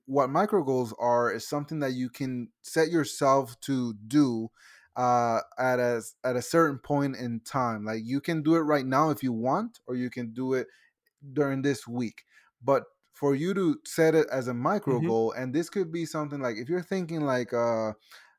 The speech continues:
Speaker 1: like a to-do list, the thing with to-do lists is that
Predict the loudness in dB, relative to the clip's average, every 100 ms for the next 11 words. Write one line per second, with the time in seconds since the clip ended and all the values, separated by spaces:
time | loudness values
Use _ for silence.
0 | _ -6 -4 0 -2 -2 -2 4 6 6
1 | 2 -6 -14 -18 _ _ -20 _ _ -6
2 | -4 2 2 4 0 0 -4 0 2 2
3 | 0 -4 -4 -2 0 0